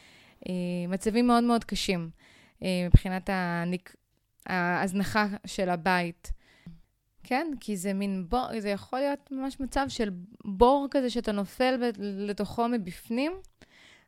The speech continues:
ואז זה כאילו, איך יש בדיוק אנרגיה להשקיע במרחב? ההפך,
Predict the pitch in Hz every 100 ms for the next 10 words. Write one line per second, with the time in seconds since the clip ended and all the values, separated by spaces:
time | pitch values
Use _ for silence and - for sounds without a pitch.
0 | - 247 302 330 359 339 - 320 - 330
1 | - 214 196 180 185 175 170 165 170 165
2 | 151 156 - - 180 165 170 165 - 190
3 | 165 160 - - 302 - 190 123 -